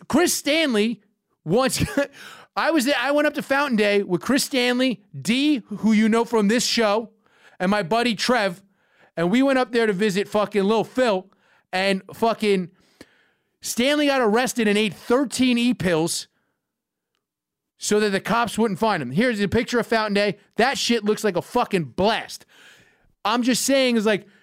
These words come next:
dude, we were in a fucking party. It was so fucking funny. We're in this party, and this kid Trev is like, he's dancing with some girl, and some, he, the girl puts his hat on, and her boyfriend comes over and, like, pushes in between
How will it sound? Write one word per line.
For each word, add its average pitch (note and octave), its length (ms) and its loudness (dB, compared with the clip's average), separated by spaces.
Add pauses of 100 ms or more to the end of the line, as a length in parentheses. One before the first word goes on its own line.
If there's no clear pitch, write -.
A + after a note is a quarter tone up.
(560)
dude, G#3+ 240 0
we A3+ 140 2
were C#4+ 160 2
in C4+ 100 2
a A3+ 80 2
fucking A3 440 0
party. E3 480 -2 (1300)
It D#3+ 80 -2
was D3+ 140 0
so G#3+ 240 0
fucking G3 380 -2
funny. A#2 340 -6 (320)
We're F3 140 0
in A3 100 0
this A3 160 -2
party, D#3 500 -2 (160)
and D3+ 100 -6
this D#3 100 -4
kid F#3+ 180 0
Trev E3 420 -2 (140)
is D3 220 -6
like, D3+ 240 -2 (260)
he's F#3+ 220 -2
dancing G#3+ 300 -2
with G3 120 -2
some E3+ 220 0
girl, D#3+ 460 0 (260)
and D3+ 180 -2
some, F3 420 -2
he, - 240 -12
the D3 120 -4
girl F#3 200 0
puts F#3 300 -4
his F3+ 160 0
hat F3+ 240 -2
on, B3 280 0 (440)
and D3 100 0
her E3+ 80 2
boyfriend F#3+ 420 0
comes E3+ 180 0
over E3 220 2
and, D#3 100 0
like, C#3 180 -6
pushes F3+ 380 0
in F3+ 100 0
between G3 560 0